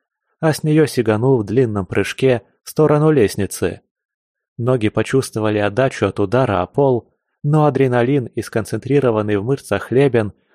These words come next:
поглотили последствия удара, и я, не сбавляя темпа, продолжил бег, выиграв несколько секунд,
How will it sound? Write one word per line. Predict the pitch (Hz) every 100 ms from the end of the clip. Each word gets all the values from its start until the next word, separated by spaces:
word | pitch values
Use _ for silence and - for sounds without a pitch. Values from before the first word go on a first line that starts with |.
| -
поглотили | 170 139 147 - 120 117
последствия | - 123 110 98 - 101 101
удара, | 117 127 98 90 85 _ _ _ -
и | 127
я, | 104 104
не | 95
сбавляя | 90 101 98 98 90
темпа, | - 117 101 98 85 _ _ -
продолжил | 165 139 113 104 101 104
бег, | 95 90 - _ _ _
выиграв | - 127 127 120 123
несколько | 117 110 110 104 107
секунд, | - 123 123 101 87